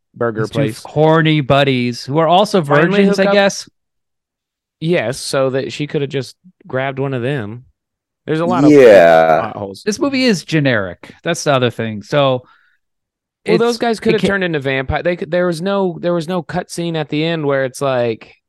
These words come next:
Speaker 3: That,
Speaker 1: Uh,
Speaker 3: yeah, like, they, they, that
Speaker 1: he
Speaker 3: they
Speaker 1: went on to be a C E O of this, like, or not,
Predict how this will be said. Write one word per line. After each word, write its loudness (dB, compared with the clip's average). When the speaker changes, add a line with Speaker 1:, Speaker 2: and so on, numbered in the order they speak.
Speaker 3:
That, 2
Speaker 1:
Uh, 2
Speaker 3:
yeah, 6
like, 0
they, 4
they, 2
that 4
Speaker 1:
he 0
Speaker 3:
they 8
Speaker 1:
went 4
on -4
to -12
be -8
a 0
C -4
E 2
O 0
of 0
this, -2
like, -4
or -8
not, -4